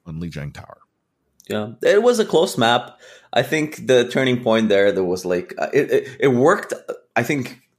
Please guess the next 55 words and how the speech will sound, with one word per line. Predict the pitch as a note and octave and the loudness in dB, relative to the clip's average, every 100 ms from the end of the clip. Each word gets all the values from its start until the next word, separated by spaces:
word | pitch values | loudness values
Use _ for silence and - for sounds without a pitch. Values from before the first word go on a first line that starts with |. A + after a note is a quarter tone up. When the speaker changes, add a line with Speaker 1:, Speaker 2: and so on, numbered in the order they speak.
| _ _ | _ _
Speaker 2:
two | - G3+ | -4 2
or | G#3 | 4
three | F#3+ F3+ | 4 2
times | F3 D3 C#3+ G#2+ | 4 4 4 2
where | A2 | 0
Bumper | G2 A#2+ B2+ C3+ | 2 0 2 0
just | G#2+ G#2 | 0 -2
hid | - A#2 | -2 0
behind | F#2+ G2+ A2 | 0 0 0
the | |
payload | G2 A2+ A2+ G2+ | 0 0 2 2
and | F#2 F2+ | 0 0
shattered | G#2 G#2 G#2 | 2 2 2
the | G2+ | -2
entire | F#2+ G#2+ G2+ | 0 0 0
team, | G#2 G#2 G#2+ | -2 -4 -4
Speaker 1:
Mm-hmm. | G2 F#2+ D#2+ _ | -4 -4 -6 _
Speaker 2:
and | F#2+ F#2+ | -6 -2
he | G2+ G2+ F2 | -2 -4 -2
comboed | G#2 G#2 G2+ G2+ G2 | 0 2 4 4 4
with | G2 - | 0 2
Jano | F#2+ F#2+ F#2 | 2 2 0
and | F2+ E2+ | -2 -4
was | F2 | -6
a | F2 | -4
good, | G2 F#2 - - - E2 - | -4 -4 -6 -18 -8 -4 2
and, | A#2+ A#2+ A2 | 2 2 2
and | A2+ G2+ G#2 | 0 0 -2
N | A#2 A2 | 2 4
Y | G#2+ | 2
X | - | 2
L | G2+ | 0
couldn't | - F#2+ | -2 -4
recover | F2 - F2 F2+ | -4 -4 -4 -4
from | F2+ F2 | -4 0
that. | F2 F2 - _ | 2 0 -4 _
They | F#2 | -2
just | F#2 F2+ - | -2 -6 -2
rolled | F#2 F2 | 0 2
them, | F2+ F#2+ - - | 0 -2 -8 -14
uh, | E2 | -10
using, | F2 F#2+ E2+ F#2 - - | -6 -6 -6 -6 -8 -10
you | - | -12
know, | E2+ E2+ | -10 -12
snowball. | - F2+ E2+ - | -6 -4 -4 0
They | B2 F3 | 2 2
snowballed | - G2+ F#2+ G2 - | 2 2 2 2 0
them | E2+ F2 | -6 -8
on | - G1+ | -8 -2
that | G1+ - | -2 -2
map | - - | -4 -6
because | - E2+ | -6 -8
of | D#2 - | -6 -6
that | - - | -6 0
play. | F2+ F#2 | 0 0